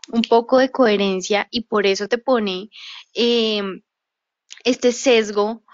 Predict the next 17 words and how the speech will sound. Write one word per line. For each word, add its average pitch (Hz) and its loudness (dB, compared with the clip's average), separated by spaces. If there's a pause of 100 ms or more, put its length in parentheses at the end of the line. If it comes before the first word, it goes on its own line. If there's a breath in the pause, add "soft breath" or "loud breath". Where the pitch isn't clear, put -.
(240 loud breath)
¿no? 220 -2
Para 208 -4
que 196 -8
tú 302 -2
precisamente 277 0
le 233 2
pongas 214 -2
un 254 0
poquito 269 -4
de 277 -4
trabajo 190 -2
y 196 -6
puedas 220 -2
solucionarlo, 240 -4 (340 soft breath)
¿sí? 302 -4
Y 262 4
así 269 4